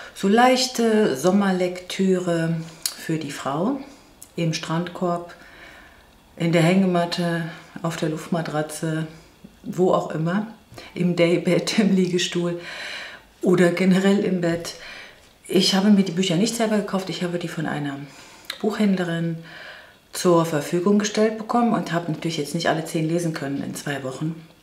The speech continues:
Ich habe, äh, zwei gelesen, zwei oder, nee, drei habe ich gelesen und die anderen habe ich jetzt angelesen.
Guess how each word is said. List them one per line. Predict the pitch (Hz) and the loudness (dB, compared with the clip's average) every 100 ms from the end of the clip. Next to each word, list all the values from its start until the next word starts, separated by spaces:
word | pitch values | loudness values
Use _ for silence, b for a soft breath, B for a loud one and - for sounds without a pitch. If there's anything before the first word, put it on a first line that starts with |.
| _ _ _ _ - - | _ _ _ _ -10 -4
Ich | 156 160 | -2 -2
habe, | 160 - | -2 -4
äh, | 143 - - - | -4 -4 -10 -16
zwei | - 160 190 | -6 0 2
gelesen, | 214 214 220 220 247 247 - - - | 2 4 2 4 2 0 -8 -16 -20
zwei | - 175 | -8 -4
oder, | 185 - | -4 -4
nee, | 160 | -6
drei | 160 185 170 | -4 -2 -2
habe | 127 | -2
ich | 147 - | -10 -8
gelesen | 143 143 165 202 B B B B B B - | -4 -2 2 0 B B B B B B -2
und | 190 180 175 170 165 - - - - - - _ _ _ _ B B B B B B B - | 4 4 4 -2 -6 -8 -8 -12 -20 -20 -20 _ _ _ _ B B B B B B B -2
die | - | 2
anderen | 180 175 | 2 2
habe | 165 | 0
ich | |
jetzt | - - | -4 -2
angelesen. | 175 170 156 156 | -2 0 0 -2